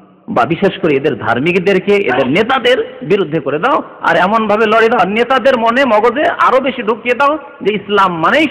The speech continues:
সন্ত্রাসী, আর ইসলামপন্থী হয় একটু দাড়ি রাখাই মানে ইসলামের, আহ, আমাদের দুশ্মনের, আমাদের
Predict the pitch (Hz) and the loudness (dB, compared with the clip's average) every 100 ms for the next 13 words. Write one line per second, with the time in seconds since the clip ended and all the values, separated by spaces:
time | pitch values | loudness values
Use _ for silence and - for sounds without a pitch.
0 | 285 285 302 240 254 269 - - 185 190 | -2 -4 -2 -2 -4 -8 -10 -12 -2 -2
1 | 208 185 190 208 202 220 202 220 220 233 | 0 -2 0 -2 0 -4 -2 2 2 2
2 | 226 185 190 220 220 202 233 254 240 240 | 0 0 2 4 2 2 0 0 0 -2
3 | 220 233 233 233 247 202 - - 175 196 | -4 -2 -2 -2 -4 -6 -8 -4 2 2
4 | 180 190 202 208 226 - 254 247 240 208 | 2 0 -2 -2 -4 -6 -2 -2 0 -2
5 | 220 | -2